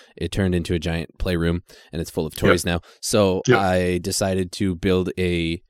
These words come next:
Speaker 1: studio booth on the other side of the basement in my workshop. And I'm s-,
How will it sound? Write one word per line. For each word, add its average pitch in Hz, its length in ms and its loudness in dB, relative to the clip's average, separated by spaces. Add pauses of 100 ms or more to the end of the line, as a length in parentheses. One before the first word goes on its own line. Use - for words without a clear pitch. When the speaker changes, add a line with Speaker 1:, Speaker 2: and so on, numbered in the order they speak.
(240)
Speaker 1:
studio 95 500 2
booth 85 600 -2 (100)
on 87 140 -4
the 85 140 -2
other 104 120 0
side 92 200 0
of 85 60 0
the 80 60 -6
basement 82 380 -6
in 78 120 -6
my 78 180 -4 (240)
workshop. 87 680 -4 (460)
And 80 300 -6
I'm 78 100 -8
s-, - 180 -10